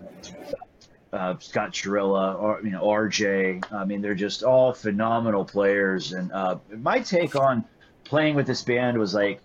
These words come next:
I, I wanted to kinda sit back a little bit and, like, uh, really, I, I kinda, I play drums like a guitar player, you know what I mean? Like, so, you know, I, I try to dial back the fills and stuff and let, let Jim,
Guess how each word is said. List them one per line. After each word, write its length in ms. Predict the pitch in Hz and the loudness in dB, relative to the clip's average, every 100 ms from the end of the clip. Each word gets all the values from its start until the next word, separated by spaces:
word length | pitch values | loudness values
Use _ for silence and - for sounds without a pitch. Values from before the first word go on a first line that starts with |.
| _ _ _ _ - | _ _ _ _ -2
I, 280 | 170 170 - _ _ _ _ _ - | 2 2 -2 _ _ _ _ _ -2
I 80 | 190 | 2
wanted 240 | 214 156 | 2 2
to 80 | 147 | 0
kinda 240 | 139 151 | 0 0
sit 260 | - 156 101 | 0 0 2
back 260 | 127 127 120 | 2 2 2
a 40 | |
little 240 | 120 120 110 | 0 2 2
bit 340 | 113 113 113 | 2 2 0
and, 80 | 104 | -2
like, 360 | 101 104 87 - _ | 0 0 0 -8 _
uh, 400 | 113 104 95 87 82 - - - - _ _ _ _ _ 107 | 0 2 2 2 -4 -14 -18 -20 -20 _ _ _ _ _ -2
really, 480 | 156 196 170 139 - _ | 2 4 4 0 -4 _
I, 180 | 156 180 175 | 0 2 2
I 60 | |
kinda, 280 | 202 214 185 | 2 2 2
I 80 | 165 | 0
play 180 | 202 185 | 2 2
drums 300 | 143 151 135 | 2 2 2
like 160 | 143 | 2
a 40 | 120 | 0
guitar 340 | 104 120 117 | -4 -2 -2
player, 360 | 101 98 85 90 | -2 -2 -2 -2
you 100 | 104 | 0
know 140 | 120 | 2
what 100 | 120 | 2
I 20 | |
mean? 240 | 117 117 120 | 0 0 2
Like, 220 | 113 104 | 0 0
so, 360 | 127 117 113 - _ _ - | 0 2 0 -2 _ _ -4
you 60 | |
know, 200 | 117 117 113 | -2 0 0
I, 140 | 117 120 | 0 -2
I 80 | |
try 180 | 123 160 | 0 0
to 80 | 135 | 0
dial 300 | 139 139 127 | 2 2 2
back 240 | 123 123 - | 2 0 -4
the 60 | |
fills 360 | - 131 123 110 | -2 0 0 -2
and 100 | 107 | -6
stuff 480 | - 120 117 113 113 | -2 2 2 2 0
and 80 | |
let, 240 | 135 175 147 | -2 -2 0
let 160 | 180 | -2
Jim, 420 | 110 131 139 127 | 0 0 0 -2